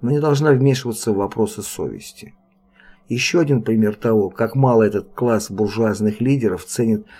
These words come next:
нравственную подоплёку христианской доктрины. С такой философией, безусловно, не может быть никакого противодействия зверствам.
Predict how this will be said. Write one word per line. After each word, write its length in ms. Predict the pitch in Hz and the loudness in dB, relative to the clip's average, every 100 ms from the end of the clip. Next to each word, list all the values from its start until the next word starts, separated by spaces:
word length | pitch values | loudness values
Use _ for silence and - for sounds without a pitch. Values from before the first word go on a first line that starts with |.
| - - | -10 -2
нравственную 640 | 123 135 107 - 110 104 | 2 4 2 -2 0 0
подоплёку 560 | 110 110 113 131 127 - | 0 -2 0 0 0 -4
христианской 720 | - 104 - 113 101 - 95 | -8 -8 -4 -4 -4 -6 -6
доктрины. 680 | 92 - - 92 64 55 - _ - _ _ _ _ _ | -4 -4 -6 -10 -10 -16 -20 _ -20 _ _ _ _ _
С 80 | - | -6
такой 340 | 131 131 165 | -2 2 2
философией, 760 | 151 143 143 139 170 156 - 104 | 2 2 2 2 0 -2 -2 -8
безусловно, 640 | 104 107 101 - 101 85 85 | -4 -4 -4 -4 -4 -4 -6
не 160 | 117 | 0
может 320 | 135 143 127 | 2 2 2
быть 160 | 117 117 | -2 -2
никакого 500 | 110 107 107 110 107 - - - | -2 -2 0 0 -2 -6 -18 -6
противодействия 840 | 117 107 117 113 127 107 - 110 | -4 0 0 2 0 -2 0 0
зверствам. 760 | 98 110 113 92 - - - | 0 0 0 -2 -8 -14 -18